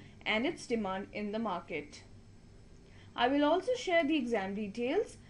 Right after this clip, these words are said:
the pattern and other related information. Next, I will share the Multisoft sas course outline that will provide you an idea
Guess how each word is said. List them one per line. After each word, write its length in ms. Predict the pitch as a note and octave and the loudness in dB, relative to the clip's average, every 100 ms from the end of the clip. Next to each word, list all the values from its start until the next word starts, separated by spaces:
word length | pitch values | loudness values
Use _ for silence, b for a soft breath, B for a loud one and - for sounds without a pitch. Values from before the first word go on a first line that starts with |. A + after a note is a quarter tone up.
| B | B
the 100 | G#3+ | -6
pattern 580 | G3+ G3+ F#3 G3+ A#3+ F#4+ - B | 0 2 2 2 2 0 -2 B
and 220 | - D4 | -4 0
other 260 | B3+ C4 F#4 | 4 4 6
related 480 | G4 C4 G3+ G3+ A3 | 4 4 2 2 -2
information. 840 | F#3 F#3+ A3 G#3+ F#3 - E3+ F#2+ - - - - - - B B B | -2 -4 -4 -4 -4 -6 -8 -10 -14 -20 -20 -20 -20 -20 B B B
Next, 520 | - G#3 G#3+ - - - B | -2 0 0 -2 -16 -16 B
I 160 | - A3+ | 4 4
will 120 | B3 | 4
share 360 | C4 - D#4+ G4 | 0 0 2 4
the 120 | E4 | 2
Multisoft 560 | B3+ G#3+ B3+ D4 C#4+ C4 | 2 2 0 0 0 0
sas 380 | - A3 G#3+ - | 0 0 0 -4
course 360 | - A#3+ F#4+ | -2 0 2
outline 600 | E4+ G#3+ G#3+ F#3+ F3 A3+ - B - | 2 2 2 -2 -2 -4 -6 B -2
that 240 | G3+ G3+ | -2 0
will 140 | F#4+ G#4 | 0 2
provide 440 | G4+ D#4+ B3 A3 | 2 4 4 4
you 80 | A#3 | 0
an 140 | G#3 | 0
idea 480 | F3+ F#3 G3+ G3 B3+ | 0 0 0 0 0